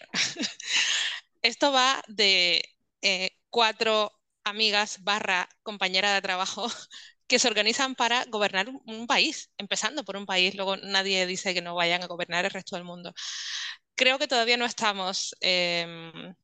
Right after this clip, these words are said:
los jurados, <laughs> en particular de los concursos, muchas veces no están preparados para, eh, para este tipo de propuestas. No les cabe en la cabeza que esto pueda ser real. No les cabe en la cabeza que esas cuatro amigas existimos. <laughs>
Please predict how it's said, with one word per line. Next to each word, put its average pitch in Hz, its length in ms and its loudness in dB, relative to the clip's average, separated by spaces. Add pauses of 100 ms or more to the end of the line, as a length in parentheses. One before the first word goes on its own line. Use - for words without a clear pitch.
(300)
los 196 160 -4
jurados, 180 520 0
<laughs> - 40 -12
en 196 120 -4
particular 190 560 0
de 180 100 2
los 170 160 -4
concursos, 190 460 -8 (680)
muchas 240 280 4
veces 247 240 4
no 226 160 0
están 220 320 0
preparados 196 560 0
para, 185 500 0 (240)
eh, 170 640 -6 (320)
para 190 280 0
este 214 500 2 (140)
tipo 190 360 -2
de 202 120 -4
propuestas. 180 760 -8 (540)
No 208 160 2
les 202 140 2
cabe 208 200 2
en 196 40 2
la 196 80 2
cabeza 196 280 0
que 208 80 -4
esto 196 140 -8
pueda 185 200 -2
ser 180 180 -4
real. 156 320 -2 (680)
No 196 160 0
les 190 160 0
cabe 190 180 2
en 185 60 0
la 185 80 0
cabeza 185 280 0
que - 60 -2
esas 190 160 -6
cuatro 190 260 -4
amigas 185 260 -2
existimos. - 720 -4
<laughs> - 220 -14